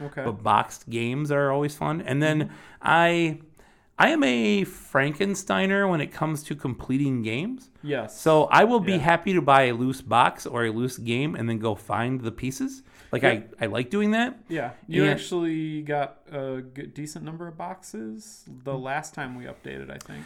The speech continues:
Speaker 2: Uh, a few times ago, yeah, but
Speaker 1: Yeah,
Speaker 2: yes, I
Speaker 1: yeah.
Speaker 2: did. And I, the funny thing about that is, whenever I buy N E S boxes, usually I have the game. <laughs>
Speaker 1: Sure,
Speaker 2: You know what I
Speaker 1: sure,
Speaker 2: mean?
Speaker 1: yeah.
Speaker 2: So I'm like, "Eh, if I wanna get another copy," and I do from time to time. Like, one of the
Speaker 1: Yeah.
Speaker 2: boxes I got was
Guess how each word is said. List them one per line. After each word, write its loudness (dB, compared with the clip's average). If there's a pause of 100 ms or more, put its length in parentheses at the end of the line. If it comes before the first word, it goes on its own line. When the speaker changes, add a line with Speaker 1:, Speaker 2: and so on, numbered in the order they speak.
(120)
Speaker 2:
Uh, 4
a -6
few 4
times 8
ago, 6
yeah, 8
but 2
Speaker 1:
Yeah, 8
Speaker 2:
yes, 4
I 6
Speaker 1:
yeah. 2
Speaker 2:
did. 8
And 4
I, 6
the 4
funny 4
thing 6
about 4
that 6
is, 0 (400)
whenever 6
I 8
buy 10
N 6
E 2
S 0
boxes, -2 (140)
usually 4
I 6
have 2
the -6
game. 0 (200)
<laughs> 2
Speaker 1:
Sure, 4 (220)
Speaker 2:
You 8
know 8
what 8
I 8
Speaker 1:
sure, 8
Speaker 2:
mean? 6
Speaker 1:
yeah. 4
Speaker 2:
So 10
I'm 8
like, 8
"Eh, 6 (200)
if 2
I 8
wanna 8
get 4
another 8
copy," 6
and 6
I 6
do 4
from 0
time 4
to -2
time. 2
Like, 2
one 2
of 2
the 2
Speaker 1:
Yeah. 8
Speaker 2:
boxes -2
I 6
got 6
was 2